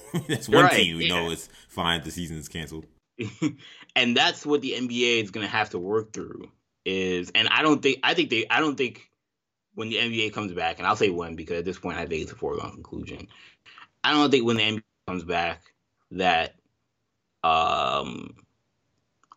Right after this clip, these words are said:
Speaker 2: I don't know if every team is gonna be involved because I think it'd be foolish, like, for the Warriors, the Knicks,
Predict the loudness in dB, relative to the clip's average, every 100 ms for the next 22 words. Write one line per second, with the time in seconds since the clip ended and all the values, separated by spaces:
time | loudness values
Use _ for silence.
0 | 0 4 6 6 4 0 -4 -6 -4 -4
1 | -4 -6 -8 -8 -10 -6 -6 -8 -16 _
2 | _ _ _ 0 2 4 2 2 -2 -4
3 | 0 2 2 -2 -10 -20 -20 _ _ _
4 | _ _ _ 0 0 0 -2 2 4 6
5 | 6 4 2 0 -2 -2 2 2 0 -10
6 | -18